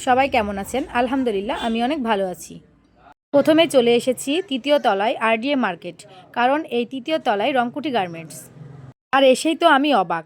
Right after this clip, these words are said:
এখানে এসেই দেখছি এই পুরো বড় শোরুমটা শুধু পাঞ্জাবিতেই ভরপুর। সব ধরনের পাঞ্জাবির কালেকশনই আপনি এখানে পাবেন। আর হ্যাঁ, সবার প্রথমে আর একটা কথা বলে দিই,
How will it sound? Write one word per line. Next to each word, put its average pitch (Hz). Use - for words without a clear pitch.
এখানে 294
এসেই 285
দেখছি 214
এই 247
পুরো 294
বড় 220
শোরুমটা 233
শুধু 285
পাঞ্জাবিতেই 240
ভরপুর। 180
সব -
ধরনের 240
পাঞ্জাবির 226
কালেকশনই 226
আপনি 240
এখানে 226
পাবেন। 165
আর 294
হ্যাঁ, 180
সবার 269
প্রথমে 311
আর 220
একটা 269
কথা 277
বলে 220
দিই, 208